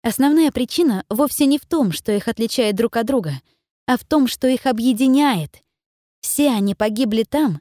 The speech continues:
став жертвами Холокоста. Они умерли одновременно, потому что их расстреляли.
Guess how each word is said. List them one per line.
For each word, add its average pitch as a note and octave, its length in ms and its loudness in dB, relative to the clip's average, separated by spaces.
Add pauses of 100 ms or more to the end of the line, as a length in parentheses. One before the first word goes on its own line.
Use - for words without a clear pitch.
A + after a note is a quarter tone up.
(260)
став C4 320 0
жертвами A#3 480 0
Холокоста. B3 640 -2 (680)
Они B3+ 240 4
умерли C4+ 340 2
одновременно, A#3 760 0
потому B3+ 320 0
что - 180 -4
их C4 180 0
расстреляли. A#3+ 720 -2